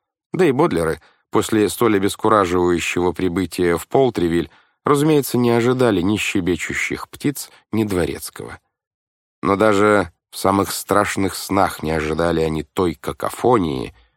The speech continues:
здесь это слово означает «звук двух металлических кастрюль», коими грохотал злобный мастер, стоя в дверях и не держа в руках вообще никакого завтрака,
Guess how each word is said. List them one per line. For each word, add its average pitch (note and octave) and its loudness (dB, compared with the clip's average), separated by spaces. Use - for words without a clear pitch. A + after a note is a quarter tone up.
здесь E2 -4
это D#2+ -4
слово F2 0
означает D#2+ -4
«звук E2+ -6
двух E2+ -4
металлических E2 -6
кастрюль», G2+ -2
коими F#2+ 2
грохотал F2+ 0
злобный D#2+ 0
мастер, F#2+ -2
стоя F2+ 0
в D2+ -6
дверях D2 -2
и G2+ 0
не G2+ 2
держа F2+ 0
в E2 -4
руках F2+ -2
вообще E2 -2
никакого E2+ -2
завтрака, - -4